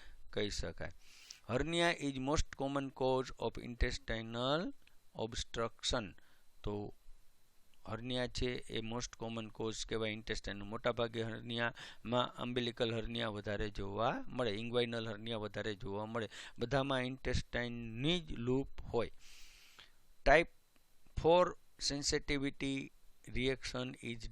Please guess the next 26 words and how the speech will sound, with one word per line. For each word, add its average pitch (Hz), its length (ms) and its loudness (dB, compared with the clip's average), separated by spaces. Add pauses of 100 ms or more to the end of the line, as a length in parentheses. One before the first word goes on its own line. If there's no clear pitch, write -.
delay 120 280 2
hypersensitivity. 110 1300 -4
આ 123 200 4
પણ 131 200 -2
ઘણી 123 180 -4
વખત 120 300 -2
પૂછાણું 123 480 -2
છે. 123 260 -2 (320)
ડિલે 120 240 4
હાઇપરસેન્સિટિવિટી 120 1000 0
કેને 127 400 -2
કહેવાય? 120 560 2 (320)
તો 107 120 0
ટાઇપ 113 320 4 (260)
ફોર 117 320 4
ને 120 280 -2 (100)
કહેવાય. 107 380 0
વાક્ય 101 380 -6
સાચું. 107 540 0 (260)
ડિલે 131 260 4
હાઇપરસેન્સિટિવિટી 123 1000 2
એટલે 120 280 0
શું? 135 340 2 (320)
તો 117 80 4
કોઈ 127 300 4
પણ 135 540 0